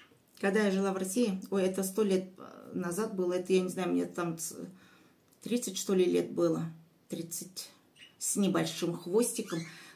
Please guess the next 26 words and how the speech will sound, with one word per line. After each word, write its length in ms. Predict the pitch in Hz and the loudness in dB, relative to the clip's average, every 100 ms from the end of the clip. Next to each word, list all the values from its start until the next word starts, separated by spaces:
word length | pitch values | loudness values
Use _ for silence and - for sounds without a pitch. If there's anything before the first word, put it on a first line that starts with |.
| - | -4
Короче, 420 | 220 247 277 220 | 0 2 2 2
мы 140 | 208 190 | 4 2
в 80 | |
деревню 440 | 185 202 240 254 185 | 2 4 6 6 4
пошли 340 | 180 185 214 | -2 -4 -2
в 140 | 220 190 | -2 0
баню. 420 | 185 196 151 131 - _ _ _ _ _ _ _ _ _ _ - | 2 4 2 -2 -10 _ _ _ _ _ _ _ _ _ _ -14
Сестра 400 | - - - 294 | -8 -4 -2 -2
приезжала, 560 | 269 262 247 233 220 220 - - - - - | 0 0 0 0 -2 -6 -8 -12 -16 -16 -4
мы 140 | 208 | -2
к 80 | 202 | 0
деревню, 420 | 185 190 220 208 | 2 4 4 2
в 80 | 165 | 0
деревню 340 | 175 196 220 190 | 2 2 2 -2
пошли 500 | 170 165 220 - - - | -6 -6 -4 -6 -8 -14
в 160 | 147 | -8
баню. 300 | 147 143 - | -6 -4 -4
Ладно, 280 | - - 151 | -2 -2 -4
там 200 | - 147 | -6 -6
в 40 | 135 | -4
бане 240 | - 135 | -6 -6
искупались, 540 | - 208 480 523 269 | -8 -6 -2 -2 -2
всё, 240 | - - 508 | -4 0 2
и, 160 | 311 | 2
короче, 400 | - 180 202 208 | -2 -4 -4 -4
мы 260 | 170 160 | -4 -4